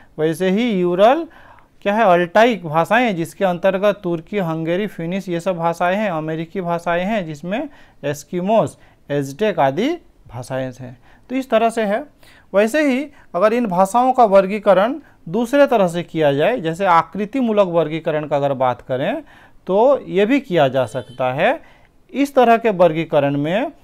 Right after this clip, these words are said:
पदों और वाक्यों की रचना एक सी होती है, है ना। ये देखा जाता है कि किन किन भाषाओं के पदों और वाक्यों की रचना एक सी होती है और उसी हिसाब से इसको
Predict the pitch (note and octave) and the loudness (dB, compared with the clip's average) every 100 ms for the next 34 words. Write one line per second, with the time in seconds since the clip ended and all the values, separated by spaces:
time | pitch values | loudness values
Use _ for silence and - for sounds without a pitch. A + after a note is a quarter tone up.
0 | _ _ - D3+ D3 B3 A3+ A#2 - - | _ _ 0 0 2 2 2 0 -10 -4
1 | D3+ D3+ C#3+ C#3+ C#3+ - D#3+ D3 B3+ F#3 | 0 2 4 2 0 -6 -6 -4 -2 0
2 | D3 D#3 D3+ G3+ D#4 C#4+ _ - G3 A3+ | 0 -2 0 2 0 -4 _ -2 0 0
3 | - D#3 B2+ - B2+ A2+ A#2 C#3 A#3 G3 | -4 -4 -6 -8 -12 -12 -14 -14 -12 -10
4 | F3+ B3 A3 F#3+ C3+ B2 A#2+ B2 D3 D#4 | 0 2 4 0 -2 -6 -6 -6 -8 -8
5 | - - - F#3+ F#3 G#3 G3+ G3 C#4 F3+ | -14 -20 -12 -10 -6 -6 -6 -4 -2 0
6 | E3 D3+ D#3+ D3+ D#3 D#3+ B3+ B3+ D#3 D3 | 0 0 -2 -2 -2 -2 -2 0 0 2
7 | A3 B3 F#3 D3 C#3 C#3 D3+ C#3+ D#3 C#3+ | 0 2 2 2 0 -2 -10 -8 -4 -4
8 | D3 D#3+ B3+ F4+ - - _ - F#3 G#3+ | -4 -4 -4 -6 -16 -20 _ -6 -2 -2
9 | - E3 C3 B2 F#3 C4+ G3+ - - - | -4 -8 -6 -8 -2 2 2 0 -12 -4
10 | C3+ C#3 A3+ G3+ C#3+ C#3+ B2+ C#3+ B2 - | -2 -2 -4 -6 -4 -4 -4 -6 -10 -8
11 | F#3 | -2